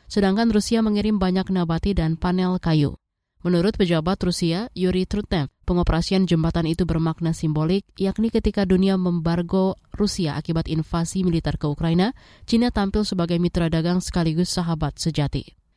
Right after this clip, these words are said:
Respon positif disampaikan Wakil Perdana Menteri Cina Hu Chunhua. Menurutnya, konektivitas Cina dengan Rusia harus terus ditingkatkan seiring kemitraan ekonomi bilateral. Kita ke berita olahraga.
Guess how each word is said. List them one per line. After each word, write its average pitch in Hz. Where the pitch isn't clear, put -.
Respon 202
positif 202
disampaikan 202
Wakil 196
Perdana 180
Menteri 170
Cina 190
Hu 214
Chunhua. 196
Menurutnya, 175
konektivitas 175
Cina 180
dengan 165
Rusia 175
harus 165
terus -
ditingkatkan 170
seiring 170
kemitraan 170
ekonomi 214
bilateral. 151
Kita 247
ke 254
berita 247
olahraga. 196